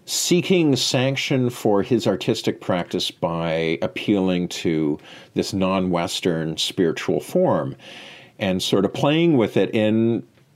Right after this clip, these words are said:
that sort of ironize, not i-, ironic in the sense of, like, you know,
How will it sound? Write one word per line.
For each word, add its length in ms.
that 400
sort 420
of 220
ironize, 600
not 220
i-, 220
ironic 640
in 60
the 60
sense 320
of, 160
like, 300
you 80
know, 160